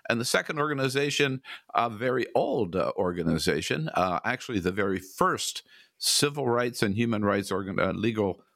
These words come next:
organization formed in this country back in nineteen forty by Thurgood Marshall himself, and that is the N double A C P Legal Defense Fund. Uh, they've been leading the fight for decades. Check out their website at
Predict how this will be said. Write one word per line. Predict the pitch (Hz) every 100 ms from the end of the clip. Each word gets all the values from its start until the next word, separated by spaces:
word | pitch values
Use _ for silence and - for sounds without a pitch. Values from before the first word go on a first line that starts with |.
| -
organization | 98 92 95 90 90 92 85
formed | - 98 92 85
in | 82
this | 80 -
country | 123 117 104 92 - - _
back | 117 107
in | 101 101
nineteen | 113 110 113 107
forty | - 139 123 113
by | 90 92
Thurgood | - 151 160 139 120 117
Marshall | 104 120 135 - 95
himself, | 90 82 85 - 170 175 - _ - - -
and | 95
that | 90 113 -
is | 104 95
the | 95 92 87 - _
N | 107 117 113
double | 107 101 98
A | 101
C | 95 104 92
P | - 98 90
Legal | 92 104 110 107 90
Defense | 87 80 113 113 - -
Fund. | - 98 87 78 76 73
Uh, | 71 69 - - -
they've | 90
been | 82 87
leading | 107 107 95 82
the | 82
fight | - 101 95 - _ _
for | - 92
decades. | - 131 131 - 101 104 101
Check | - 139
out | 117 98
their | 139 156
website | 90 73 - 87 98 - - _
at | 107 104